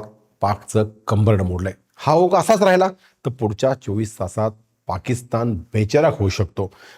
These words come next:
असं बोललं जातं. खरं तर हा देश आतून पूर्णपणे पोखरून निघालाय.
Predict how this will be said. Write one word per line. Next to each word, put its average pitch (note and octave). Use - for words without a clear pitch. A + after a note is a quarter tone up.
असं C3+
बोललं G2+
जातं. F#2+
खरं G#3+
तर A3
हा G#3+
देश G#3
आतून G3
पूर्णपणे C#3+
पोखरून G#2+
निघालाय. G2+